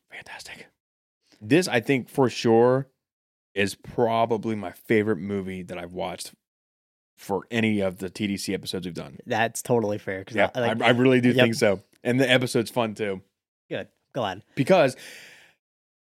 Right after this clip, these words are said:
Speaker 1: besides, uh, Mother Nature's and the forces of the universe fucking just against solely George,
Speaker 2: <laughs>
Speaker 1: um,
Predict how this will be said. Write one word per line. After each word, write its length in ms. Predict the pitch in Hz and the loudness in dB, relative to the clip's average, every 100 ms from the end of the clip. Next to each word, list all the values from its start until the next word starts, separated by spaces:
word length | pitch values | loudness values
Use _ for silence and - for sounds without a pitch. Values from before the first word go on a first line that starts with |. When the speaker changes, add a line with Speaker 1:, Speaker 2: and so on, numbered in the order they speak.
| _ 110 | _ -4
Speaker 1:
besides, 1000 | 135 131 - 143 156 135 113 117 113 - - | 0 0 0 -2 0 0 2 0 -2 -14 -4
uh, 540 | 110 104 101 98 95 - - | 0 2 2 2 0 -6 -16
Mother 480 | 90 101 123 127 110 | -14 0 2 4 2
Nature's 500 | 113 123 110 107 101 | 0 0 -2 -2 -4
and 80 | |
the 60 | 95 | -8
forces 380 | - 117 - 104 | -2 -2 -2 -8
of 80 | 98 | -4
the 60 | |
universe 440 | 110 139 110 107 - | -2 0 0 -2 -2
fucking 420 | 113 104 98 90 | -4 -4 -10 -12
just 180 | 95 - | -14 -10
against 600 | 98 90 107 139 143 - _ _ _ | -10 -4 0 0 0 -8 _ _ _
solely 600 | - - - 190 269 226 180 | -16 -4 4 4 4 2 4
George, 580 | 151 196 90 87 - - 196 226 - | 4 4 2 -4 -4 0 4 2 0
Speaker 2:
<laughs> 340 | _ _ _ | _ _ _
Speaker 1:
um, 540 | 120 117 110 107 104 | 0 2 2 0 -2